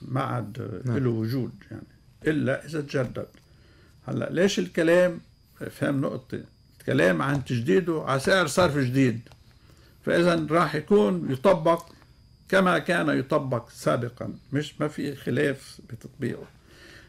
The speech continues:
Speaker 1: فشوف ال-، يعني الناس لازم تفهم شو هي الأمر. بعرف إنه هلا بيحكي إنه أنا مشكلتي مع المودع،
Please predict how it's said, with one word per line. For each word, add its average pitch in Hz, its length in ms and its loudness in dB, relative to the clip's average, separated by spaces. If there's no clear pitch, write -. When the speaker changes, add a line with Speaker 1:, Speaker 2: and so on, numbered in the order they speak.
Speaker 1:
فشوف 107 800 -2
ال-، 101 180 -2
يعني 113 260 0
الناس 139 580 0
لازم 120 260 0
تفهم 120 420 -4
شو 120 260 0
هي 120 180 2
الأمر. 110 280 0
بعرف 147 440 2
إنه 123 460 2
هلا 131 220 4
بيحكي 147 520 2
إنه 135 300 2
أنا 156 140 2
مشكلتي 131 560 0
مع 117 340 2
المودع، 117 520 4